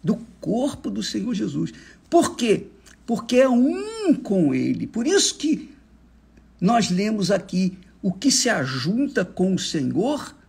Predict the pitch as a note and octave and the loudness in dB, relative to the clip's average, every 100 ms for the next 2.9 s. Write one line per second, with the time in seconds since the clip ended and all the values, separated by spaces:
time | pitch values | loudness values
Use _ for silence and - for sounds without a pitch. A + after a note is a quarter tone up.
0 | _ _ - A3 A3 C#4+ A4+ B4 F#4+ C#4 | _ _ 0 0 2 0 -2 -4 0 0
1 | C#4 A3 A3+ - - E3+ F#3 E3 A#2 - | 0 0 -4 -6 -6 -2 -2 -2 -6 -12
2 | - - - - _ - D#4+ C4 | -18 -20 -20 -20 _ 2 2 2